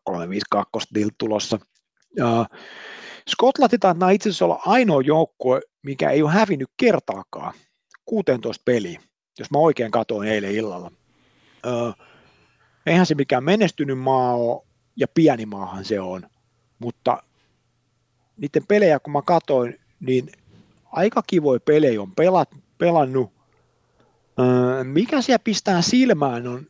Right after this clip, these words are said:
se, että siellä on käytetty painostusta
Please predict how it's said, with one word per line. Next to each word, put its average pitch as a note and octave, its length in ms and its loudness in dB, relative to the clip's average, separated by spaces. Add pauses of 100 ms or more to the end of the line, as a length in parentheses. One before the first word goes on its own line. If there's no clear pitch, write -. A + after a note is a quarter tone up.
se, D3+ 340 2
että C#3+ 380 -6
siellä F#3 180 -2
on F#3 40 -4
käytetty F#3+ 380 -4 (260)
painostusta C#3+ 800 -4